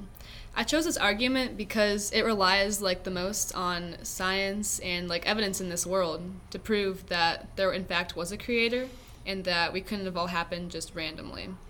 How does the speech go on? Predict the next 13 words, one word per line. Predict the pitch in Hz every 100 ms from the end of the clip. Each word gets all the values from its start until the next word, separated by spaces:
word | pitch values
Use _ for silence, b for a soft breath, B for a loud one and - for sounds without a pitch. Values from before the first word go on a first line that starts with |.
| b b -
If | 247 240
these | 254 247
things | 247 233 226
did | 180 226
happen | 233 190 180 180 180 175 190 220 - - - -
on | 180 185
chance, | - 180 160 196 - - - -
that | 196 196 196
chance | - 220 208 208
is | 208 180
very, | 180 185 185 175
very | 175 165 160
small. | - - - -